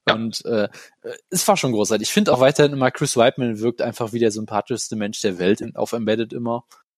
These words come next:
Speaker 2: Und
Speaker 1: Ja.
Speaker 2: das ist einfach nur großartig. Und dann, ähm, wie gesagt, wir haben ja le-, letzte Woche im Gruppenchat im Ominösen drüber spekuliert, dass ich gesagt hab,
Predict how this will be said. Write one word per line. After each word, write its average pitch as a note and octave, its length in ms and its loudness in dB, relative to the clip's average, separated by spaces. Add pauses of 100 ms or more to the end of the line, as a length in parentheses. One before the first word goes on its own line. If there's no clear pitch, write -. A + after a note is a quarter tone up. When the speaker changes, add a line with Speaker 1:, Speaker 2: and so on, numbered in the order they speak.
(200)
Speaker 2:
Und A2 80 4
Speaker 1:
Ja. A2 80 8
Speaker 2:
das A2+ 120 2
ist - 60 -2
einfach A#2 240 -2
nur A2+ 120 -4
großartig. A2+ 580 -2
Und G#2 120 -12
dann, G2+ 340 -8
ähm, G2 300 -10 (480)
wie C3+ 80 -8
gesagt, A2 280 0
wir A2 60 4
haben E3+ 120 0
ja C#3+ 60 4
le-, B2 140 4
letzte D#3+ 320 2
Woche D3+ 180 0
im B2+ 120 -2
Gruppenchat B2+ 480 -2
im A#2 80 -8
Ominösen G#2+ 500 -4 (100)
drüber A2+ 200 0
spekuliert, A#2+ 580 -2
dass A#2 60 -4
ich - 80 -12
gesagt A#2 240 -2
hab, A#2 180 0